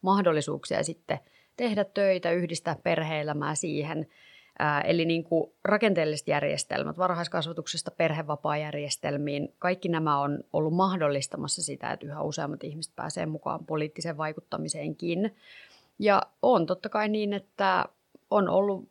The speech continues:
valtavan tärkeitä esikuvia. Kyllä mä itse ajattelen, että niin kun, jos ei nyt,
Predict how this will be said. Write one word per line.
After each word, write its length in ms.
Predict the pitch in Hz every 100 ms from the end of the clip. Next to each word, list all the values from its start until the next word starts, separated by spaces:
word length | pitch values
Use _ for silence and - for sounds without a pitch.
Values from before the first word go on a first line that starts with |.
| -
valtavan 460 | 202 180 170 160 156
tärkeitä 420 | 160 143 147 -
esikuvia. 680 | 160 - - - 156 170 180 _ _ _ _ _ _ - -
Kyllä 140 | 185
mä 100 | 160
itse 240 | 156 170 170
ajattelen, 500 | 165 165 - 175 170
että 320 | 170 190 180 - - - - - _ _ - - -
niin 280 | 175 170 175
kun, 280 | 170 165 156 - _ _ -
jos 300 | 175 170 185
ei 100 |
nyt, 140 | 175